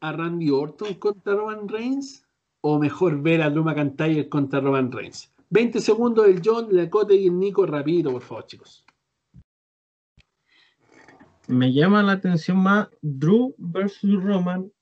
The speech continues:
Speaker 2: que Orton versus Roman. En este momento, eso me llama más la atención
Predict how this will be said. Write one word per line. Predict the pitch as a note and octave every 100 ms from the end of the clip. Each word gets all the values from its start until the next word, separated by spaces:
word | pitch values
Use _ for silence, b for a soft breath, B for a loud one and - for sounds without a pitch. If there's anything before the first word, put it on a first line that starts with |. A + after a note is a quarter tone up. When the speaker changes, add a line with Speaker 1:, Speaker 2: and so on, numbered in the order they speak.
| _ _
Speaker 2:
que | - D3 D3 -
Orton | F3 F#3 - F#3+ E3
versus | D#3 D#3+ - E3+ - _
Roman. | C#3+ A#2+ C3+ A#2+ G2 E2+ _ _ _ _ _ _
En | C3 D3
este | E3+ -
momento, | G3 G3+ A3+ A3+ A3+ A3+ - _ _ _ _ _ -
eso | F#3+ G#3+
me | G#3 G3
llama | F#3+ F#3 F3+
más | F3 D#3+
la |
atención | D3+ D3 D3 E3+ F3 E3